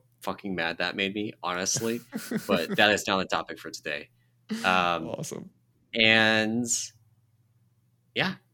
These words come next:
Speaker 1: that's it for the show. I think actually both me and Anomaly are gonna be working on updates to the Discord today. So
Speaker 2: Yes,
Speaker 1: if you
Speaker 2: mystery
Speaker 1: wanna support the
Speaker 2: sections.
Speaker 1: show and the work like that that we're doing, um,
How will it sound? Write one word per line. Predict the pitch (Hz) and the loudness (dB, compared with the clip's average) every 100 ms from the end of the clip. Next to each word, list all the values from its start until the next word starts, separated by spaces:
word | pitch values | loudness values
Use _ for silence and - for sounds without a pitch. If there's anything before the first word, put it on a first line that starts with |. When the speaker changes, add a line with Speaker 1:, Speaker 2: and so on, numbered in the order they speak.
| _ _ _ - | _ _ _ -6
Speaker 1:
that's | 98 139 | -2 0
it | 139 | 0
for | 135 | 2
the | 123 | 4
show. | - 151 185 _ - | 6 4 2 _ 0
I | 110 | 2
think | 135 175 - | 6 4 6
actually | 135 135 117 82 92 _ _ _ _ | 6 6 2 -2 -6 _ _ _ _
both | 110 120 - | 0 0 4
me | 120 135 58 | 4 4 4
and | 104 151 | 2 2
Anomaly | 90 104 131 87 78 | 2 2 2 -2 -2
are | |
gonna | 92 92 | -2 -2
be | |
working | 90 98 113 95 | 0 -2 0 0
on | 92 | 0
updates | 78 - 90 82 - - | -2 -2 -4 -2 -4 -2
to | 92 90 | -2 -2
the | 82 80 | -4 -6
Discord | 87 - 87 80 80 _ _ _ | -4 -4 -6 -10 -14 _ _ _
today. | - 82 - - _ _ - - - | -14 -12 -12 -18 _ _ -20 -20 -4
So | - 110 | 0 4
Speaker 2:
Yes, | 110 95 95 - - - | 4 2 0 0 -2 -4
Speaker 1:
if | |
you | 120 | -2
Speaker 2:
mystery | 156 | 2
Speaker 1:
wanna | 202 165 | 4 4
support | - 113 220 | 4 4 2
the | 117 | 2
Speaker 2:
sections. | - - | 0 0
Speaker 1:
show | 82 78 - _ _ | 0 -6 -16 _ _
and | 123 135 | 2 2
the | 127 | 4
work | 135 165 - | 2 2 0
like | 131 156 - | -2 -2 -2
that | 165 147 | -2 -2
that | 127 | -4
we're | 101 | -4
doing, | 110 170 95 104 _ _ _ - | 0 0 0 -4 _ _ _ 0
um, | 120 123 127 | 4 6 4